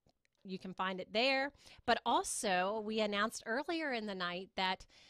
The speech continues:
the B C Y F Marathon kicks off at ten o'clock. As soon as we close out tomorrow night, the youth fair, they're gonna reopen it and do a marathon, right, Matt?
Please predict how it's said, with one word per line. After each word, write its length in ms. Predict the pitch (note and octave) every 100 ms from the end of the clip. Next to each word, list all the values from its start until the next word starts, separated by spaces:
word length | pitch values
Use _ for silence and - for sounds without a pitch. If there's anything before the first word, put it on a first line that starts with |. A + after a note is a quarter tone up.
| - _ _ _ F#3
the 340 | G#3+ G#3 G3 F3+ -
B 220 | A#3+ F#4
C 500 | - - A3+ G#3+ G#3+
Y 480 | F#3+ G3 G#3 C#4+ D4+
F 360 | G#3 F#3+ F#3+ -
Marathon 760 | G3 A3+ A#3+ G#3 G#3 F3 E3+ F3
kicks 300 | - A3 -
off 180 | G3 F#3
at 140 | F#3+
ten 220 | - A#3 C4+
o'clock. 420 | - A#3 F#3+ -
As 120 | G3+
soon 180 | - D#4
as 100 | E4+
we 120 | D4
close 500 | A3+ - A#3+ A#3+ C4
out 240 | B3 G3+ -
tomorrow 380 | - F#3+ F#3 A3
night, 380 | A3 G3+ G#3 -
the 120 | F#3
youth 220 | G#3+ A3+ -
fair, 280 | G3 F3+ F3+ - - - - _ _ _ _
they're 120 | G3
gonna 240 | G3+ G3+ F#3+ - F#3+
reopen 580 | F#3 C#4+ D4+ C4 B3+ B3
it 180 | A#3 A#3
and 220 | G#3 G3+
do 220 | G3 G3+ G#3
a 60 |
marathon, 500 | G3 F#3+ F3 E3+ E3 E3+
right, 200 | F#3+ G3+
Matt? 220 | G3